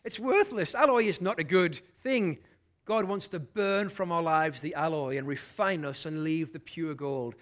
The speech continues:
the valuable stuff. Now, this is what it says in the book of Hebrews. And, and the book of Hebrews here, it's borrowing from Proverbs three.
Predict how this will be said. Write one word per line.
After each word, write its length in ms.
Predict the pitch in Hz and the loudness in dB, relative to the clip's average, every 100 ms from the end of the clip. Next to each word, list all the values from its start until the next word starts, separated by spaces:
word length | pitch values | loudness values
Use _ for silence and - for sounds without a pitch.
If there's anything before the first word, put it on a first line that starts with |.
| - - | -20 -12
the 80 | 143 | -4
valuable 520 | 139 151 151 135 127 | 0 2 2 -2 -4
stuff. 400 | - 117 104 - - - - | -8 -10 -12 -14 -20 -18 -4
Now, 260 | 151 131 - _ _ _ _ _ _ _ _ - | 0 0 -4 _ _ _ _ _ _ _ _ -14
this 100 | 170 | -4
is 60 | |
what 120 | 175 | -2
it 80 | 185 | -2
says 400 | - 175 165 - - | 0 0 0 -2 -6
in 80 | |
the 80 | 156 | -2
book 180 | 147 165 | -2 -2
of 100 | 156 | -2
Hebrews. 480 | 202 165 151 147 151 | -2 -2 -2 -4 -4
And, 120 | 151 - - | -6 -8 -6
and 120 | 170 | -4
the 60 | |
book 180 | 156 262 | -2 -4
of 100 | 214 | -4
Hebrews 440 | 185 214 185 170 - | -2 0 2 0 0
here, 180 | 165 | 0
it's 100 | 175 | 0
borrowing 560 | - 247 233 180 165 165 - - | 0 2 4 4 2 -2 -8 -10
from 180 | - 165 | -4 -2
Proverbs 540 | - 180 147 156 151 | 2 2 4 2 0
three. 380 | - 175 147 113 | -6 -4 -2 -4